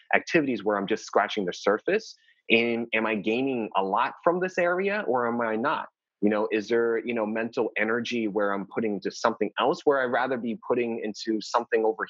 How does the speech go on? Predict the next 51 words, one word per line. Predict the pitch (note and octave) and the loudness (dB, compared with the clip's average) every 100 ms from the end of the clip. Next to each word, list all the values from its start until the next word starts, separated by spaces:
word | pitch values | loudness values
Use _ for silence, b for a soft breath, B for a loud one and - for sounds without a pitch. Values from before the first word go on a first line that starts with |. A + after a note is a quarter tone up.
| - | -2
here, | - - - _ | -2 0 -8 _
you | - | 0
know? | G#2+ G#2+ F#3+ - B B B B | 2 2 -2 -6 B B B B
So | - E3+ D#3 D3 - - _ - | 2 4 6 2 -2 -10 _ -4
you | C3 C3+ F3 | 0 0 0
have | D#3+ F3 F#3 | -2 -2 -2
to | - | 0
be | D3+ D#3 | 2 2
able | D#3 | 2
to | C#3+ | 0
list | A#2+ A#2+ C3 B2+ - | 0 0 -2 -4 -2
all | A#2 | 0
the | B2+ B2 | 0 -2
different | A#2+ - G#2 | -4 -4 -4
things | - A2+ A#2 | 0 0 2
that | G#2+ G2+ | 0 0
you're | G2+ G2+ - | 0 -2 -2
pres-, | - A#2 G#2 - | 0 2 0 -2
you | |
know, | G2+ | -2
presently | F2+ A2 A2 F2 F#2 | 2 0 0 -2 -2
doing | D#2+ F#2+ A#2+ F3 - B B | 0 0 0 -4 -10 B B
and | A2 | 2
say, | - D#3 B2+ A2+ - | 4 2 4 0 0
"Is | A#2+ | 0
this | A#2+ - | 0 0
realistic? | C#3 A#2+ A2+ - - - - - | 0 2 -2 -2 -6 -6 -10 -2
You | A2 | 2
know, | A2 | 2
can | G#2+ - | 0 0
I | B2 C3+ | 0 2
devote | A#2+ F#2+ A#2+ B2+ - - | 0 2 2 0 -2 0
all | G#2+ | 2
my | G#2 G2 | 2 0
energy | A2+ A#2 F#2 E2 F2+ | 0 0 -2 -6 -6
same | - B2 B2+ B2 | 4 4 4 0
way | A#2+ | 0
that | A2 G2+ | 0 0
you're | G#2 G2 | -2 -2
thinking | B2 G#2+ A2 | -2 -2 0
about, | G2 G2 F#2+ - | 2 2 0 0
can | G#2+ | 0
I | |
devote, | G#2 G2+ F2 B2+ A#2 - _ _ | 0 0 2 2 2 -4 _ _
you | - | 0
know, | G#2 - | 2 4
all | G#2+ A2 | 2 2
of | G2 | 0
my, | G#2 G2 F#2+ | 0 0 -2
you | G2+ | -2
know, | G2 | -4